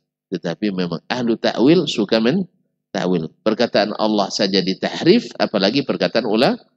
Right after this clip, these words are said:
ulama. Allah musta'an. Sebenarnya, kalau kita kembali ke alimnya di atas,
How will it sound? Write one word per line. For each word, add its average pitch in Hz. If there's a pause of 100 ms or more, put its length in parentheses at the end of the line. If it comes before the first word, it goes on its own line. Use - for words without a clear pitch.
(440)
ulama. 80 (160)
Allah 101
musta'an. - (1400)
Sebenarnya, 190
kalau 160
kita 165
kembali 180
ke 180
alimnya 226
di 185
atas, 156